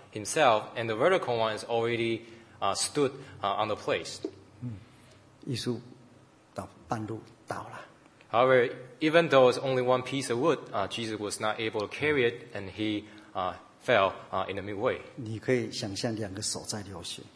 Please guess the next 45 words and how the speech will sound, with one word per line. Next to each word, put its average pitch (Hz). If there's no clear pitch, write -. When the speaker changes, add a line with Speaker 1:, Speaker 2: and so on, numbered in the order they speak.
Speaker 1:
And 110
you 104
can 107
imagine 113
that 110
during 120
that 113
time, 123
both 131
hands, 135
uh, 117
Jesus 120
was 95
bleeding. 107
Speaker 2:
嗯， 101
当 117
钉 113
子 -
钉 131
下 107
去 113
的 95
时 -
候， 87
Speaker 1:
And 110
when, 113
uh, 92
the 110
nail, 110
uh, 95
pierced 139
through 127
his 117
hands, 90
Speaker 2:
人 107
整 107
个 107
可 -
能 98
跳 101
出， -
跳 -
上 -
来 -
的。 -